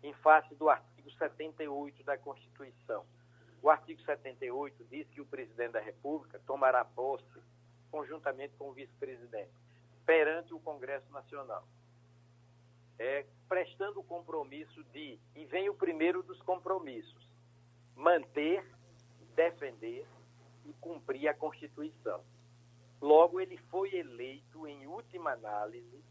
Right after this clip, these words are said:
para cumprir a Constituição. E, mediante o cumprimento da Constituição, servir ao bem geral do país,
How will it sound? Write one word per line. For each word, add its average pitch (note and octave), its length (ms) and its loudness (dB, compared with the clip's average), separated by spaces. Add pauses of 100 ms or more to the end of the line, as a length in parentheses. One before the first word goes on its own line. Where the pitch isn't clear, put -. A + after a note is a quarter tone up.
(120)
para C#3 280 2 (160)
cumprir A3+ 640 -6
a D#4 80 0
Constituição. - 840 -12 (920)
E, E3+ 100 -10
mediante E3+ 960 0
o C3+ 120 -12 (120)
cumprimento D3+ 840 -6
da C#3+ 260 6
Constituição, - 960 -10 (680)
servir G3+ 340 2
ao F3+ 100 8
bem D#3 220 -2
geral C3 320 0
do A#2+ 140 -20
país, D#3 420 -10